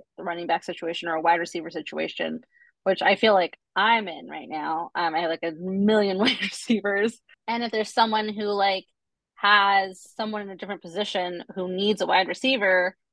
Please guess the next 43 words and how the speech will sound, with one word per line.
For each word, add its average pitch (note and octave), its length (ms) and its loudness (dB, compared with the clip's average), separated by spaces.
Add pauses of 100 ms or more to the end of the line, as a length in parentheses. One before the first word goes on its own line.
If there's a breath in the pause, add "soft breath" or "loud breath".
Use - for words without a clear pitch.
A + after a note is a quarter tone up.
(200)
and F3 500 -2 (160)
are F3 60 -10
maybe F#3 200 -6
a F3 40 2
little F3 140 0
bit A3+ 140 -10
desperate G#3+ 460 2
because F3+ 200 -14
there's D#3 160 -16
really G3+ 220 0
not E3+ 180 0
that E3 160 0
much D#3 160 -8
out D#3 180 -2
there E3+ 140 -8
because B3+ 600 4
there's - 400 -4
so G#3 240 4
much F#3 240 0
depth D#3+ 240 4
on D#3 100 -4
our D#3 140 -2
bench, D#3+ 460 -2
um, F3 280 2
and E3+ 80 -14
there's E3 180 -12
really G3 420 -2
not F#3 280 0
always F3 300 -2
a E3+ 40 -6
lot E3+ 300 0
left E3+ 320 -4
on, E3 320 -10 (180)
on E3+ 420 -6 (120)
the F3 60 -12
waiver F#3+ 340 0
wire, D#3+ 480 2 (140)
that F3 420 6 (340)
a F#3+ 80 -2
lot F#3+ 260 2
of F#3 120 -6
times F#3 280 -10
you F#3 180 -8